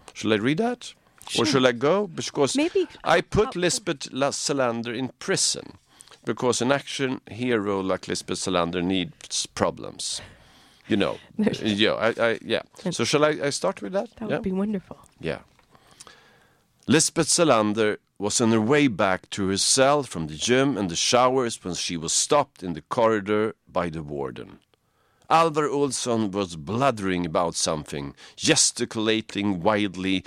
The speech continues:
Speaker 1: and waving a set of paper. But Salander could not hear a word he said. It was seven thirty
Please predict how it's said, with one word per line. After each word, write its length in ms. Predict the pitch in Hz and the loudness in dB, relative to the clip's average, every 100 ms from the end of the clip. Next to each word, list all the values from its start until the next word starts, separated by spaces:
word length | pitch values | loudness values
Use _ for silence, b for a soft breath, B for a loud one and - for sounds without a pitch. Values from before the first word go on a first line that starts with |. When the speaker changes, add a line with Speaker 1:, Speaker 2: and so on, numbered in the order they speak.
| B B | B B
Speaker 1:
and 280 | 98 87 | -4 -2
waving 460 | 85 107 98 101 104 - | 2 2 2 2 0 0
a 60 | |
set 320 | - - 98 | 0 0 0
of 160 | 87 - | -4 -6
paper. 560 | - 76 - 69 65 - b b b b b | -6 -8 -8 -10 -10 -12 b b b b b
But 120 | - 85 | -6 0
Salander 760 | - 90 92 85 80 85 80 - - | 2 2 2 0 -2 -4 -6 -12 -6
could 180 | 104 | -2
not 220 | 80 76 - | 0 -2 -6
hear 420 | - 73 71 73 _ | -6 -6 -6 -10 _
a 60 | 87 | -6
word 460 | 76 78 71 69 - | -4 -2 -2 -4 -6
he 100 | 67 | -4
said. 560 | - - 60 55 - _ b b b b - | 0 0 -2 -8 -16 _ b b b b -4
It 200 | 80 - | -4 -2
was 140 | 82 | 0
seven 420 | - 120 95 92 | 2 2 2 0
thirty 600 | - - 87 76 - 76 | -4 -4 -2 -2 -6 -8